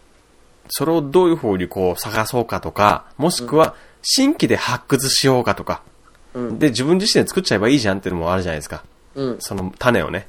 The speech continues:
Speaker 2: ん。
Speaker 1: まいて。
Speaker 2: うん。
Speaker 1: うん。この今回のプレゼンターってそうですよ。
Speaker 2: うん。
Speaker 1: うん。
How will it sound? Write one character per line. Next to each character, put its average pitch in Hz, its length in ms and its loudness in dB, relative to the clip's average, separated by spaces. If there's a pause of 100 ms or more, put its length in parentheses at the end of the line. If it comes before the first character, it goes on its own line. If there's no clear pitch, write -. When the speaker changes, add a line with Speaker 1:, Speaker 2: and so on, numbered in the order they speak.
(100)
Speaker 2:
ん。 95 140 -8 (140)
Speaker 1:
ま 110 180 2
い 101 60 -2
て。 - 200 -8 (460)
Speaker 2:
う 123 100 -10
ん。 107 160 -10 (260)
Speaker 1:
う - 40 -16
ん。 76 100 -18 (800)
こ 135 140 -2
の 120 60 0
今 135 160 2
回 104 140 4
の 90 60 -4
プ - 100 -2
レ 90 60 4
ゼ 110 120 2
ン 90 40 -2
タ 82 80 -6
ー - 40 -4
っ - 20 -18
て 85 80 -8
そ 107 120 -6
う 92 40 0
で 82 40 -2
す - 100 -10
よ。 - 60 -12 (480)
Speaker 2:
う 127 60 -8
ん。 107 140 -8 (240)
Speaker 1:
う 87 60 -14
ん。 80 120 -14